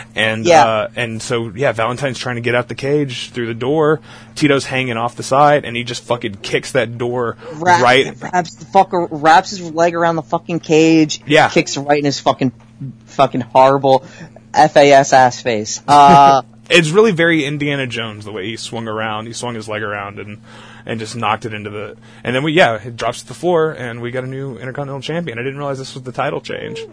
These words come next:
Speaker 1: or one of the, one of the title changes.
Speaker 2: uh,
Speaker 1: Oh.
Speaker 2: this is the title change.
Speaker 1: This is the
Speaker 2: Title
Speaker 1: title
Speaker 2: change.
Speaker 1: change. Okay. Yeah, I didn't
Speaker 2: Yeah.
Speaker 1: know that. I, I,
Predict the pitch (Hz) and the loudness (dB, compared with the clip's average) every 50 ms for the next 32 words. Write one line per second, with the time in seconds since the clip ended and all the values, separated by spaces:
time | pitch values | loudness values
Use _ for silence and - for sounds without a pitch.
0 | - - - 127 139 123 123 147 156 160 151 131 120 127 123 117 104 113 113 143 | -18 -18 -6 -4 -4 -2 -2 0 0 0 0 0 -2 -2 -4 -4 -6 -10 -10 -6
1 | 165 170 131 110 104 123 110 113 110 117 - 117 107 107 107 110 113 113 117 - | -6 -6 -6 -8 -10 -10 -10 -10 -10 -12 -12 -14 -14 -14 -14 -14 -16 -16 -18 -20
2 | _ - - _ - - - - - - - - 185 202 214 220 208 208 208 190 | _ -20 -20 _ -20 -20 -20 -20 -20 -20 -8 2 4 6 8 8 6 6 2 -4
3 | - 196 196 277 - - 285 285 269 226 180 156 139 131 120 110 117 _ _ 190 | -8 -8 -8 -6 -6 -6 -8 -6 -6 -6 -8 -10 -12 -16 -18 -20 -20 _ _ -4
4 | 220 202 180 151 123 113 - - 117 113 110 - - 117 107 101 131 135 139 113 | -4 -4 -4 -6 -6 -8 -6 -6 -6 -6 -4 -6 -6 -6 -6 -6 -6 -6 -6 -6
5 | 113 131 123 113 113 117 98 - - - 82 80 - - 101 127 - 117 95 78 | -4 -2 -2 0 0 -2 -4 -4 -6 -10 -12 -14 -12 -10 -10 -8 -6 -6 -8 -8
6 | - - - - 127 113 104 117 123 127 139 123 - 151 123 87 87 90 82 - | -10 -14 -10 -4 0 2 2 2 2 2 2 2 2 2 0 -4 -4 -6 -8 -6
7 | 98 117 120 113 - 113 120 120 | -6 -6 -6 -6 -4 -4 -4 -4